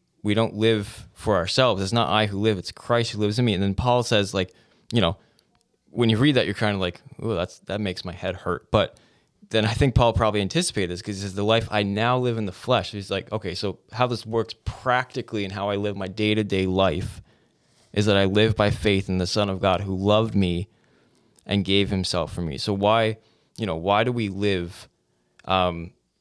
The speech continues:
lives and actually do good things and follow God's word, ultimately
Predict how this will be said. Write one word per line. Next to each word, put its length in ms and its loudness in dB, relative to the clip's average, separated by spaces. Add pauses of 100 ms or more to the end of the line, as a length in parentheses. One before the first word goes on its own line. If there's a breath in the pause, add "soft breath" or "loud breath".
(220)
lives 340 2
and 140 -2
actually 280 -4
do 180 -6
good 180 -12
things 220 -8
and 120 -14
follow 320 2
God's 300 0
word, 220 -2
ultimately 680 -4